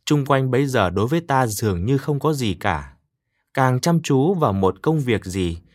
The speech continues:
người ta lại càng không để tâm đến những cảm xúc của giác quan. Quan sát, tức là biết lựa chọn những cảm giác nào có ích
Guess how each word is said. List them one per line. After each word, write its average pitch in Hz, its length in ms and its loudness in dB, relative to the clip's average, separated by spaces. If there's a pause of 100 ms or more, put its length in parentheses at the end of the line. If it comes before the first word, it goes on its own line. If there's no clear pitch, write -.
(160)
người 135 140 0
ta 180 140 0
lại 147 200 2
càng 107 340 2
không 170 320 0
để 92 180 2
tâm 147 300 0
đến 139 160 2
những 190 200 -2
cảm 78 260 -4
xúc - 300 -6
của 80 160 -4
giác 123 280 -2
quan. 104 340 -2 (1160)
Quan 101 340 2
sát, 117 300 -2 (580)
tức 180 220 0
là 92 380 2
biết 180 240 -2
lựa 131 180 4
chọn 95 280 0
những 180 180 -4
cảm 87 300 -2
giác 165 320 -4
nào 92 340 0
có 98 180 -2
ích 202 180 -4